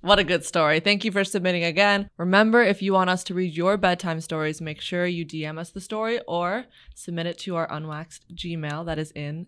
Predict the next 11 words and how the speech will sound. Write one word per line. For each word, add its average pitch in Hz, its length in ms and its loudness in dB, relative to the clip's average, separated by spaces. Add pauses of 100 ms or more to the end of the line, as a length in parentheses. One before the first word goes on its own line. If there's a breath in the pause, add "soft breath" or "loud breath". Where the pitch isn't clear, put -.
the 180 160 -8
Instagram 165 520 -8
bio. 214 540 -6 (760 soft breath)
Sophia, 220 520 -2 (340)
I 185 120 -2
know 202 120 -4
you 220 220 -6
wanted 190 400 -8
to 175 460 -4
talk 165 460 -6
about 156 760 -6